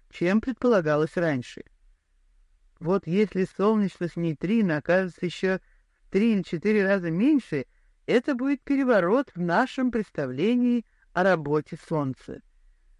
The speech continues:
А сейчас можно предполагать, что нейтрино обладает еще неизвестными нам свойствами.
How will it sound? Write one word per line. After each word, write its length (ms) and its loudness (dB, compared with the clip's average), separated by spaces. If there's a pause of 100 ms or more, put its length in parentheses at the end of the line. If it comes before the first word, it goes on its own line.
А 120 -4
сейчас 440 -2
можно 440 2
предполагать, 680 0
что 300 -4
нейтрино 600 0
обладает 560 0 (300)
еще 300 -2
неизвестными 880 2
нам 320 -2
свойствами. 760 -4